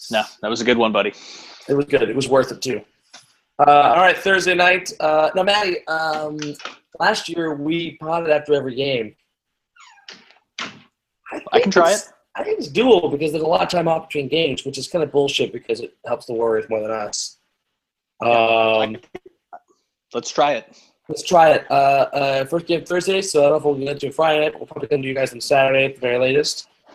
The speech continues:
Speaker 2: Um, and then game two is on Sunday.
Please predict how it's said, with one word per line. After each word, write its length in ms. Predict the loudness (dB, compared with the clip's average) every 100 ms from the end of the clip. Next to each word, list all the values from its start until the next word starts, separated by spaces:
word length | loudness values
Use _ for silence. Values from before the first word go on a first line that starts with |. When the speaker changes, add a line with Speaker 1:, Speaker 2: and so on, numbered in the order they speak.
| -20 _ _ 0
Speaker 2:
Um, 880 | 4 6 6 6 4 4 2 -2 -6
and 200 | -8 -4
then 460 | -2 0 -2 -4 -10 -8
game 220 | -8 -6
two 120 | -6 -6
is 80 |
on 100 | -6 -2
Sunday. 440 | 0 2 2 0